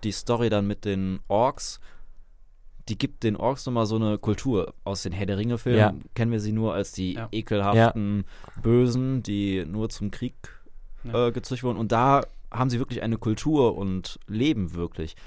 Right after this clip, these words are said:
Speaker 1: Das hatten wir vorher noch nie. Und das ist auch eher so ein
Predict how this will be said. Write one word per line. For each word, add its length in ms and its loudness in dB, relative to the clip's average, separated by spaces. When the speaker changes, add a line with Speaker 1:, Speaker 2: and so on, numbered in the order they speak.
Speaker 1:
Das 180 -2
hatten 140 0
wir 80 2
vorher 300 2
noch 180 -4
nie. 280 0
Und 160 -2
das 140 0
ist 160 -4
auch 220 -8
eher 200 0
so 140 -2
ein 320 -2